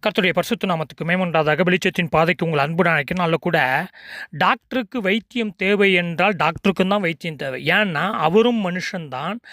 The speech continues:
அவருக்கும் உடல்நிலை சுகமில்லாமல் போகும், அவருக்கும் பல வியாதிகள் வருவதற்கு வாய்ப்பு உண்டு. ஏன் அவருக்கும் கூட அறுவை சிகிச்சை செய்யக்கூடிய, ஆபரேஷன் செய்யக்கூடிய நேரங்களும் நோய்களும் கூட வரலாம்.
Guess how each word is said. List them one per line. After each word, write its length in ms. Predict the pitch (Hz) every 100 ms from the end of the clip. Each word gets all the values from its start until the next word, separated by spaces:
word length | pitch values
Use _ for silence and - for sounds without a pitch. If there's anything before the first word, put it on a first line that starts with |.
| - -
அவருக்கும் 560 | - 151 196 240 - 247
உடல்நிலை 520 | 202 214 226 220 208
சுகமில்லாமல் 760 | 185 - 185 202 196 180 175 151
போகும், 380 | 151 139 131 196 - 135
அவருக்கும் 500 | 165 220 233 262 240
பல 180 | 208 190
வியாதிகள் 580 | 139 151 190 214 208 185
வருவதற்கு 440 | 180 180 165 -
வாய்ப்பு 300 | 135 160 -
உண்டு. 200 | 151 208 233 - - -
ஏன் 260 | 180 226 - 147
அவருக்கும் 460 | 170 220 - 226 -
கூட 220 | 208 214 240
அறுவை 400 | 170 220 240 208
சிகிச்சை 400 | 220 202 - 202 -
செய்யக்கூடிய, 420 | 185 196 190 170
ஆபரேஷன் 560 | 143 180 208 214 208 190
செய்யக்கூடிய 440 | 190 185 180 170 165 - - -
நேரங்களும் 680 | 143 160 202 220 208 202 214
நோய்களும் 540 | 185 190 208 196 180 -
கூட 120 | 180 202
வரலாம். 400 | 151 147 139